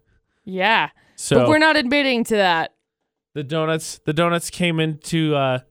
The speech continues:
Speaker 2: to Cindy yesterday slightly flatter than normal. But the real thing I wanna get into and what we're gonna talk about this hour is we're stuck on this song. More so, Producer Butters and I listened to it, like, four hundred times yesterday.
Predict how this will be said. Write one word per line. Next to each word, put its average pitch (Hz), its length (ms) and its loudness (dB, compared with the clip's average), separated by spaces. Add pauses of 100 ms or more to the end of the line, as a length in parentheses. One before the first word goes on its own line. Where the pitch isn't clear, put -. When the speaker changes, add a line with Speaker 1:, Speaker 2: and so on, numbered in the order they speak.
(220)
Speaker 2:
to 151 120 -2
Cindy 147 300 -4
yesterday 147 360 -2
slightly - 480 -2
flatter 117 460 -4
than 104 160 -6
normal. 104 400 -4 (240)
But 190 100 0
the 240 100 0
real 294 200 0
thing 247 180 -2
I 233 40 0
wanna 220 160 0
get 190 140 -2
into 185 380 -4
and 151 220 -4
what 160 80 -6
we're 175 80 -8
gonna 165 100 -6
talk 165 220 -4
about 156 160 -4
this 156 180 -8
hour 156 220 0
is 151 160 -6
we're 170 180 -4
stuck 233 400 -4
on 196 280 -2 (420)
this 156 160 0
song. 120 360 -2
More 226 200 0
so, 202 340 -2
Producer 247 400 -2
Butters 180 320 0
and 180 80 0
I 156 120 2
listened 143 340 -4
to 151 100 -2
it, 104 80 -2
like, 113 140 -6
four 135 300 -2
hundred 127 240 -4
times 143 340 -2
yesterday. 147 480 -2